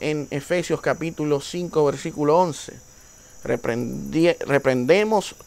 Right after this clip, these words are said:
todas las obras infructuosas de las tinieblas, de las cuales no podemos ser copartícipes.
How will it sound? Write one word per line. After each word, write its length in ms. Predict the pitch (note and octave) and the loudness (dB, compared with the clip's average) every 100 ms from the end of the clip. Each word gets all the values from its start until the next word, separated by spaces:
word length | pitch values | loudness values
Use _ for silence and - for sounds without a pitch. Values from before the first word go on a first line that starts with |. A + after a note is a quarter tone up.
| - | 0
todas 360 | F3+ F#3+ F#3+ F3 | 4 6 4 0
las 220 | D3 - | -4 0
obras 400 | D#3 F3+ F3 D3+ | 4 4 2 0
infructuosas 760 | D3+ C#3 D3 - E3 F3+ E3 C#3 | -4 -6 -6 -4 0 0 0 -2
de 80 | |
las 140 | D3 C3+ | -2 -2
tinieblas, 640 | - C#3 B2+ - - - - - - - - - - | -8 -6 -6 -8 -12 -14 -20 -20 -20 -20 -20 -20 -20
de 120 | - C#3 | 0 2
las 120 | C3+ | 2
cuales 300 | D#3+ D#3+ D3+ | 4 4 4
no 220 | D#3 F#3+ | 0 0
podemos 520 | - E3 F3 E3 D3+ | 2 2 2 -2 -4
ser 220 | E3+ E3+ | -2 -2
copartícipes. 880 | D#3+ D#3 D#3 - - A#2+ G#2+ - A#2 | 0 0 0 -2 -6 -10 -10 -12 -14